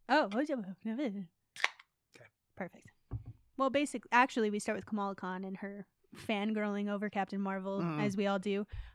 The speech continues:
Speaker 2: Um, but then we see Carol Danvers out in space by herself, except for with Goose, um, and still taking orders from Sword Saber.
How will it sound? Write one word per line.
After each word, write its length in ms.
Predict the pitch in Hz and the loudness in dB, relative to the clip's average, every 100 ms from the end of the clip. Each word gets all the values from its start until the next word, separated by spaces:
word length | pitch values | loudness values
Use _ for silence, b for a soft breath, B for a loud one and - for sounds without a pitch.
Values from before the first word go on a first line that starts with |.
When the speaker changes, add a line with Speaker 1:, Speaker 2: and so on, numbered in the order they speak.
| - | -2
Speaker 2:
Um, 480 | 247 233 226 220 214 214 | 4 6 6 4 0 -2
but 140 | 214 233 | 0 2
then 140 | 254 | 4
we 80 | 269 | 2
see 320 | - 262 247 | 2 2 2
Carol 240 | - 247 | 2 0
Danvers 640 | 233 220 214 214 214 208 - _ - | 2 0 0 0 -2 -6 -12 _ -4
out 180 | 220 226 | 0 0
in 100 | 233 | 0
space 300 | - 214 208 | -2 -2 -2
by 140 | 214 | -2
herself, 420 | 214 - 202 202 208 | -2 0 -2 -2 -4
except 240 | 196 190 | -8 -8
for 80 | 202 | -6
with 180 | 202 202 | -6 -4
Goose, 360 | 202 202 - - - - | -6 -6 -10 -16 -20 -10
um, 440 | 208 196 190 196 277 | -8 -6 -8 -8 -8
and 220 | 196 196 | -8 -8
still 460 | - - 202 202 202 | -8 -4 -2 -2 -4
taking 500 | - 202 208 202 196 196 _ _ _ _ - | -6 -6 -4 -4 -4 -8 _ _ _ _ 0
orders 480 | 233 233 226 220 - | 2 4 2 0 -2
from 320 | 208 202 190 | -4 -4 -4
Sword 400 | - 214 214 196 | -2 -2 -2 -4
Saber. 460 | - 202 208 208 | -2 -2 0 -2